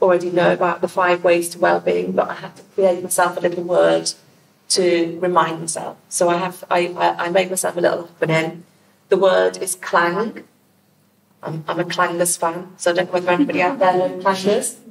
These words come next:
but I'm a Clangers fan. So clang stands for C for community, which is kind of what we're doing here now. Um, but there are lots of different communities. That might be your family, it might be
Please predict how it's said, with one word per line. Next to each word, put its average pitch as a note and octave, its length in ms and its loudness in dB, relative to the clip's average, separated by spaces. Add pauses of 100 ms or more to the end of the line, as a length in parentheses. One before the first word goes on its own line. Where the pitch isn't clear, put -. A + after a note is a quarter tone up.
(380)
but - 120 2
I'm F#3+ 200 2
a - 20 -4
Clangers F#3 380 0
fan. G3+ 240 2 (580)
So A#3 200 0
clang A#3+ 600 0
stands F#3+ 500 0
for G3 420 2 (340)
C A#3+ 340 0
for A#3 100 0
community, G3+ 800 0 (160)
which - 180 -6
is - 220 -12
kind G3+ 200 2
of G3 60 4
what F3+ 100 4
we're F3+ 100 -6
doing F3+ 240 0
here F3 200 0
now. F3+ 340 0 (400)
Um, F3+ 440 2
but F3+ 340 2
there F#3+ 80 2
are F3 60 2
lots E3+ 180 -4
of - 60 -20
different F3 260 -4
communities. F3 280 -6
That E3+ 160 0
might E3 200 -6
be E3 60 -10
your E3 320 2
family, F#3+ 480 0
it G3+ 100 -2
might E3+ 200 -4
be E3 280 -12